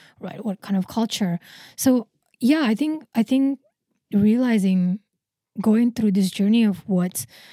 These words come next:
really important to you just really shifts, uh, n-, one, like, not re-, not only, like, what kind of place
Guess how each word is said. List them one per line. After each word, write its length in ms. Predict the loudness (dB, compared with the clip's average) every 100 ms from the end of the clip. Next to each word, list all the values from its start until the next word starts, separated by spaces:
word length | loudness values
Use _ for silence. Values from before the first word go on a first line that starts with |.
| -20 -4
really 480 | 0 2 4 4 2
important 500 | 0 0 -2 -2 -2
to 100 | -2
you 380 | -2 -2 -4 -6 _ -2
just 200 | 0 2
really 220 | 0 0
shifts, 580 | -2 -2 -2 -4 -14 -18 -20 -20 -20 -20 _ _ -2
uh, 400 | 0 0 -2 -6 _ _ _ _ _ 0
n-, 340 | 2 2 -2 _
one, 480 | -2 0 2 -2 -4 -4
like, 340 | -2 -2 0
not 400 | 0 2 0 -2
re-, 320 | 0 0 -2 0
not 260 | 0 0
only, 340 | 0 2 2 0
like, 280 | 0 -4 -6 -4
what 320 | -2 -2 -4
kind 280 | -2 0 0
of 260 | -2 -6 -12 -6
place 580 | -2 0 -2 -4 -10